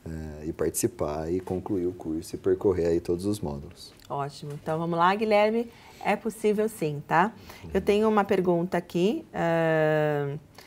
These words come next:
Speaker 2: que vai falar sobre certificação, como que ela vai ser, é, emitida, fala sobre o currículo. Acho que eu vou guardar e vou pegar essa daqui pra mim, ela é um pouquinho mais complexa, mas vamos lá.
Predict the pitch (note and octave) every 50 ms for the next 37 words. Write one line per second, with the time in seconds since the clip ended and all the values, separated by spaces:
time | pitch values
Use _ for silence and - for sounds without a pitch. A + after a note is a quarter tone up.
0 | - - - - G#3 G3+ G3+ G3 F#3 F#3 F#3 - G#3 F#3 F#3+ - - G3+ - -
1 | - F#3+ - F#3+ F3+ - - - G3 G#3+ A3+ A3 G#3 G#3 - F#3 F3+ F3+ F#3 -
2 | F#3+ E3+ E3+ E3+ F3 F#3 D#3+ D#3+ F3 - - E3+ E3 D#3+ D3+ D3 D3+ - - -
3 | - - - - - - D#3+ E3 D#3+ D#3 D3+ D3 - - - E3 E3 E3+ E3 D#3+
4 | - - - F3 G3 A3 A3+ G3+ F#3+ G3 F#3+ F#3+ F#3+ F#3 F#3+ G3 G3 F#3+ - F#3
5 | D#3+ E3 F3+ - F3 F3 E3+ - - D#3 D#3 F3+ G3+ G3+ - - G#3+ G#3+ G3+ G#3
6 | - - - - - - - - - C#4 C4 A#3+ B3+ B3 A#3 G#3 F#3+ F#3+ G3+ G#3
7 | A3+ G#3 G#3 - - - - - - G#3 F#3+ F#3 F3+ F3 E3+ F#3 F#3+ F3+ E3+ E3
8 | - - E3 E3 - F3+ D#3 D#3 D#3 F3 F#3 F3 E3+ F3 - F3+ F3+ - F3 F3+
9 | F#3 F3 F#3 - - E3 D#3+ - D#3 E3+ F#3+ F#3+ - - A3 G#3 G3+ F#3 F#3+ G3
10 | G3 G3+ F#3+ D3+ A#2+ -